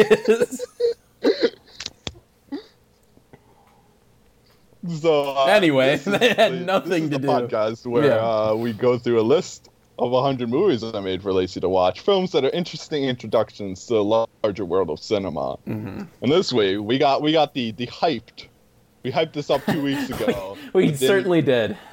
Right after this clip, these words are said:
Speaker 2: then took a trick or treat, uh, uh, detour, but now we're here, uh, and we are, we are here celebrating our fiftieth episode <laughs>
Speaker 1: Fifty.
Speaker 2: with a, a, a s-,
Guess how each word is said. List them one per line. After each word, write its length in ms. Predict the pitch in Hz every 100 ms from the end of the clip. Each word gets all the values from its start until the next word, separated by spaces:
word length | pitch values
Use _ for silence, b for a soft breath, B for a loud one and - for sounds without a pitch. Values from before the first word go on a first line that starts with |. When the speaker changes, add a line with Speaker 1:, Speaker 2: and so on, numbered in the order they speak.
| B B B _ 349 _
Speaker 2:
then 180 | 147 165
took 180 | 185 156
a 80 |
trick 240 | 135 190 170 _ -
or 100 | 131
treat, 420 | - 147 135 120 127
uh, 300 | 113 113 113 _
uh, 220 | 107 110 120 _ 123
detour, 760 | 147 160 - 107 98 87 90 - -
but 100 | 127
now 200 | 143 190
we're 100 | 165
here, 440 | 175 139 110 123 - _ _ _
uh, 420 | 104 113 113 107 107 _ _ _
and 180 | 98 113
we 160 | 139 147
are, 160 | 139
we 220 | 135 139
are 80 | 135
here 180 | 139 147
celebrating 460 | 139 160 143 143 127
our 100 | 123
fiftieth 580 | - 180 170 - 143 127
episode 840 | 147 156 131 - - 143 - 170 - - -
<laughs> 40 | -
Speaker 1:
Fifty. 720 | - 339 - - 170 185 -
Speaker 2:
with 120 | 156 - _ _ _ _ _ _ _ _ _ -
a, 260 | 127 127 127
a, 280 | 120 117 117
a 20 |
s-, 260 | 117 -